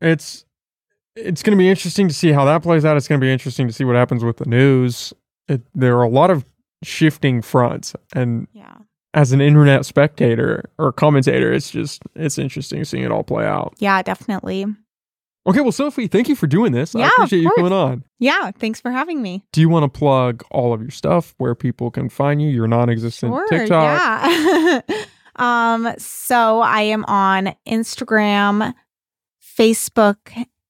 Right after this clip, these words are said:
Speaker 2: and I guess I am on Twitter, but I rarely use it. Um,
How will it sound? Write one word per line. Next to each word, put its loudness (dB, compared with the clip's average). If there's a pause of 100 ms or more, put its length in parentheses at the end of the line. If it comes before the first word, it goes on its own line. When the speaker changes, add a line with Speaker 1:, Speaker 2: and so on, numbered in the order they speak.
Speaker 2:
and 2 (540)
I 0
guess 0
I 0 (100)
am 2
on 0 (160)
Twitter, -2
but 2
I 0 (260)
rarely -2
use -4
it. -2 (420)
Um, 2